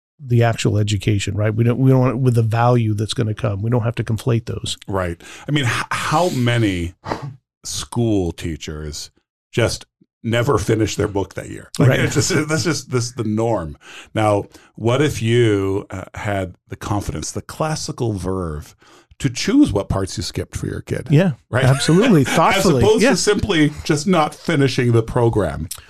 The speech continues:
Speaker 1: We got as much as we could in, but we
Speaker 2: Right.
Speaker 1: didn't get finished, and we're gonna have to pick up next year where we left off, and
Speaker 2: And,
Speaker 1: there's all
Speaker 2: and,
Speaker 1: that stress.
Speaker 2: and even if that is what happened to you, just, I mean, that's what happens to <laughs>
Speaker 1: Yeah.
Speaker 2: if the teacher is across the country. It's okay.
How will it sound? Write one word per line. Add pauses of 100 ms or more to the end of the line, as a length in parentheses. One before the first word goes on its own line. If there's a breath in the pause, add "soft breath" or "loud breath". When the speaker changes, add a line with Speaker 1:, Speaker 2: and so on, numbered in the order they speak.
(100)
Speaker 1:
We
got
as
much
as
we
could
in,
but
we
Speaker 2:
Right.
Speaker 1:
didn't
get
finished,
and
we're
gonna
have
to
pick
up
next
year
where
we
left
off,
and
Speaker 2:
And,
Speaker 1:
there's
all
Speaker 2:
and,
Speaker 1:
that
stress.
Speaker 2:
and
even
if
that
is
what
happened
to
you,
just,
I
mean,
that's
what
happens
to
<laughs>
Speaker 1:
Yeah. (440)
Speaker 2:
if
the
teacher
is
across
the
country. (300 loud breath)
It's
okay.